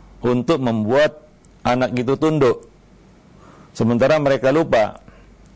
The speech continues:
bahwa badan yang kekar akan lemah, suara yang keras akan berubah menjadi sayup-sayup, meredup juga.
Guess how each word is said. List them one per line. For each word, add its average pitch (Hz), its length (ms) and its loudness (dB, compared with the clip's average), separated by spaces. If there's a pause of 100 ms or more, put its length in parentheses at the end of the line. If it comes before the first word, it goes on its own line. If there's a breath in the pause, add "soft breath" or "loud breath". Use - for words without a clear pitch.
bahwa 123 560 2
badan 120 480 2
yang 120 160 -2
kekar 117 480 0
akan 113 320 -2
lemah, 135 480 -4 (640 loud breath)
suara 113 400 2
yang 117 160 -2
keras 151 640 -2
akan 120 560 -2 (400)
berubah 123 400 2
menjadi 110 560 0
sayup-sayup, 139 560 0 (240)
meredup 127 480 0
juga. 131 560 2